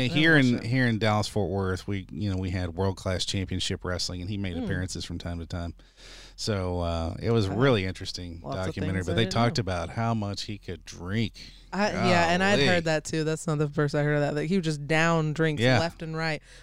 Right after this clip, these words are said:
Speaker 2: where people would be trashed and <laughs> he's
Speaker 1: Yeah.
Speaker 2: fine.
Speaker 1: Yeah.
Speaker 2: He's a big dude, though.
Speaker 1: He is a big dude.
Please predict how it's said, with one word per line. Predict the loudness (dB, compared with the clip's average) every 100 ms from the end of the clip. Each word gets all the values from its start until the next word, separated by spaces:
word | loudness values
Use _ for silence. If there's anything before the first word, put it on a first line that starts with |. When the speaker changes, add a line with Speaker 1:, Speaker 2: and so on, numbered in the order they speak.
| -4
Speaker 2:
where | 0
people | 2 2
would |
be | 0 -2
trashed | 2 4 4 2 -6 -10
and | -6
<laughs> | -2
he's | -2 0
Speaker 1:
Yeah. | 4 6 4
Speaker 2:
fine. | 2 2 0 -2 -10
Speaker 1:
Yeah. | -6 0
Speaker 2:
He's | 2 4
a | 4
big | 4 2 2
dude, | 4 4 4
though. | 6 6
Speaker 1:
He |
is | 6 2
a |
big | -2 -4
dude. | -6 -8